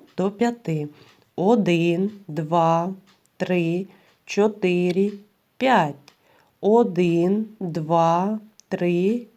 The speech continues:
чотири, п'ять. А зараз спробуйте самі. Молодці! Увага! Друге завдання.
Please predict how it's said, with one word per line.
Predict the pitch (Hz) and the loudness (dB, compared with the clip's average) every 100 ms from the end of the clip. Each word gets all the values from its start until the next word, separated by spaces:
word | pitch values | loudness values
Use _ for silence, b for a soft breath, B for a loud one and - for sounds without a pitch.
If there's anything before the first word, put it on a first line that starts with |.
| _ | _
чотири, | - 185 185 - 180 180 185 208 214 B B _ _ | -8 -6 -6 -4 0 2 2 0 -2 B B _ _
п'ять. | 254 247 165 147 - b b b | 2 4 4 -2 -14 b b b
А | 151 | -8
зараз | 131 156 254 294 | -2 0 0 -2
спробуйте | - 196 180 233 240 | -2 -2 0 -2 -2
самі. | 269 - 339 294 262 247 _ _ _ _ _ _ _ _ _ _ _ _ _ _ _ _ _ _ _ _ _ _ _ _ _ _ _ _ _ _ _ _ _ _ _ _ _ _ _ _ _ _ _ _ _ _ _ - | -6 -2 2 4 2 -4 _ _ _ _ _ _ _ _ _ _ _ _ _ _ _ _ _ _ _ _ _ _ _ _ _ _ _ _ _ _ _ _ _ _ _ _ _ _ _ _ _ _ _ _ _ _ _ -8
Молодці! | 240 269 302 294 294 - - - 208 160 143 - _ _ _ _ _ _ _ _ _ _ | 0 2 6 4 4 -2 -14 -2 0 0 -6 -18 _ _ _ _ _ _ _ _ _ _
Увага! | 196 269 269 208 190 196 185 220 240 _ | -4 -2 4 6 6 4 0 -4 -6 _
Друге | 165 165 170 160 156 220 | -6 -2 -2 -2 -2 -4
завдання. | 247 208 214 220 285 294 269 247 247 | -4 -2 -2 0 2 4 4 4 0